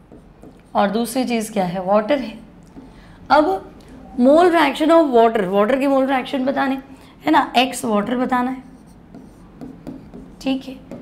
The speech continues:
ten percent by mass aqueous solution of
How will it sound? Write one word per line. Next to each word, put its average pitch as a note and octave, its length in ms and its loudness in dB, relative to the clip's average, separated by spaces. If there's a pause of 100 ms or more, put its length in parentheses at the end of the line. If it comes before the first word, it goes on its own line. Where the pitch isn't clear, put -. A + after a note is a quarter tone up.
(320)
ten E4 360 4
percent D4+ 500 4
by C#4+ 120 6 (140)
mass A3 420 0
aqueous C#4 400 -2
solution A#3 460 0
of E4 140 0